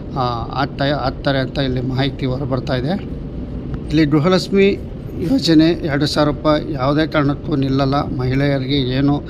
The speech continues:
ಆ, ಸತತವಾಗಿ ನಾವು ಕೊಡ್ತಾ ಇದ್ವೋ ಅದು ಖಂಡಿತವಾಗಿ ನಿಲ್ಲಿಸಲ್ಲ. ಊಹಾಪೋಹಗಳಿಗೆ ನೀವು ತಲೆ ಕೆಡಿಸ್ಕೊಬೇಡ್ರಿ. ಖಂಡಿತವಾಗಿ ನಿಮ್ಮ ಹಣ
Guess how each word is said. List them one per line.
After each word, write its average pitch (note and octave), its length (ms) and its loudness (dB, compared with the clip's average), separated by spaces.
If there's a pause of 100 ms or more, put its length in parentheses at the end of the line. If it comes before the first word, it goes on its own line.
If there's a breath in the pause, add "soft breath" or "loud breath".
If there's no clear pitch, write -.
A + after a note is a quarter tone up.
(400 loud breath)
ಆ, C3 140 2
ಸತತವಾಗಿ C#3 640 0
ನಾವು C3 180 -2
ಕೊಡ್ತಾ - 380 -2
ಇದ್ವೋ C#3 240 0
ಅದು C#3 300 -4
ಖಂಡಿತವಾಗಿ D3+ 720 -2
ನಿಲ್ಲಿಸಲ್ಲ. C#3 460 0
ಊಹಾಪೋಹಗಳಿಗೆ D3 1080 0 (480 loud breath)
ನೀವು C3+ 220 2
ತಲೆ C#3 240 2
ಕೆಡಿಸ್ಕೊಬೇಡ್ರಿ. C3+ 600 -2
ಖಂಡಿತವಾಗಿ C#3+ 680 0
ನಿಮ್ಮ B2+ 240 0
ಹಣ B2+ 180 -2